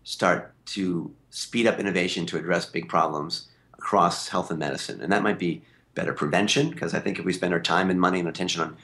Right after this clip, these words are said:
preventing people from getting sick, and that can use a lot of technology from apps to, to, uh, virtual reality or augmented reality. If you look in the mirror in the morning and you see your healthy you or your unhealthy you,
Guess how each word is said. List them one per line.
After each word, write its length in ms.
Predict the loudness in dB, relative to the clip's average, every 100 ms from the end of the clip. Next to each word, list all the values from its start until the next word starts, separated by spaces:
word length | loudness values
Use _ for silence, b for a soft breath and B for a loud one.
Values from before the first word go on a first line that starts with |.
| B
preventing 380 | -2 2 2 2
people 200 | 0 0
from 120 | 2
getting 200 | 2 2
sick, 280 | 2 0 2
and 100 | 0
that 120 | 0
can 120 | 0
use 320 | 0 -2 -4 b b b b 2
a 60 |
lot 120 | 4 6
of 60 |
technology 460 | 4 0 -4 -6 -8
from 160 | -8 -2
apps 520 | 2 2 0 -8 -8
to, 280 | -4 -4 -6 b b b -12
to, 440 | -6 -4 -4 -8 -14 _ b b _ -12
uh, 320 | -8 -4 -6 -6 0
virtual 320 | 2 4 4
reality 420 | 4 4 4 4
or 60 | 4 2
augmented 320 | 2 2 2
reality. 480 | 2 4 4 2 0
If 100 | -2
you 60 |
look 160 | -2 0
in 60 |
the 60 | 2
mirror 220 | 4 4
in 60 | 4
the 80 | 2
morning 320 | 2 2 0
and 80 | -2
you 60 |
see 180 | -2 0
your 100 | 0
healthy 320 | 2 2 2
you 260 | 4 4 4
or 80 | 0
your 140 | 0
unhealthy 460 | -2 0 -2 0 2
you, 320 | 4 4